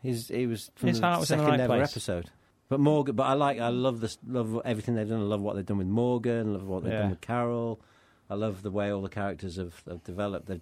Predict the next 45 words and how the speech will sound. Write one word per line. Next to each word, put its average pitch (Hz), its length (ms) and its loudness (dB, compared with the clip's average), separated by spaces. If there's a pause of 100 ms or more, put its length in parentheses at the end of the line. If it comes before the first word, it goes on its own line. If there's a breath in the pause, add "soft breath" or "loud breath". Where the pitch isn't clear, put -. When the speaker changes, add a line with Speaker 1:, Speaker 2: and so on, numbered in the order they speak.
(140)
Speaker 1:
they've 104 100 -2
done 101 160 -2
a 95 60 0
really 95 340 -2
great 92 300 -2
job, 95 180 -2 (180)
I 92 120 -4
think. 85 240 -8
Speaker 2:
Mm. 127 100 0
Speaker 1:
T 98 100 0
V 87 140 -4
series 85 460 -6
is 85 200 -8 (100)
tremendous. 87 520 -4 (400 loud breath)
And 127 100 6
yeah, 165 100 10
it's 160 120 4
not 180 120 8
Speaker 2:
Jesus. - 100 4
Speaker 1:
about 170 160 6
the 135 100 6
zombies. 113 380 4
The 120 100 0
zombies 127 460 4
just - 260 -2
are 110 100 2
just 104 300 0
a, 98 220 0
a 101 40 -4
byproduct. 95 460 -2 (240 loud breath)
It's 98 160 -4
about 117 360 2
how 107 180 0
people 104 400 -2
react 98 560 -4 (240 loud breath)
when 92 160 2
they're 90 100 4
Speaker 2:
Yeah. 92 60 2
Speaker 1:
at 95 100 -6
their 90 140 -2
worst 92 420 -4
is 82 160 -8
essentially 90 400 -10
what 90 140 -6
it's, - 240 -18